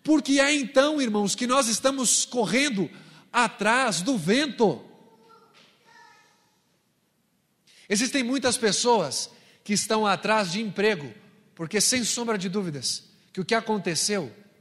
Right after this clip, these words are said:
acabou literalmente com a esperança de todos nós.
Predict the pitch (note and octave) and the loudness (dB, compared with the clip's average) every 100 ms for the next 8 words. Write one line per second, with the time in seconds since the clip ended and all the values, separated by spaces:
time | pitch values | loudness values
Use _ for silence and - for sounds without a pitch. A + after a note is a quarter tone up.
0 | _ _ _ _ - F#3+ G3+ G#3+ E3+ D3+ | _ _ _ _ -4 -2 -2 -2 0 2
1 | G#3+ E3 E3+ G3 G3 F3 E3+ - F3 E3+ | 4 2 -2 -2 -4 -4 -8 -6 -4 -2
2 | F3+ F#3 F3+ D#3+ E3+ D#3 C#3+ A2+ - - | -4 -6 -6 -8 -10 -10 -10 -14 -16 -20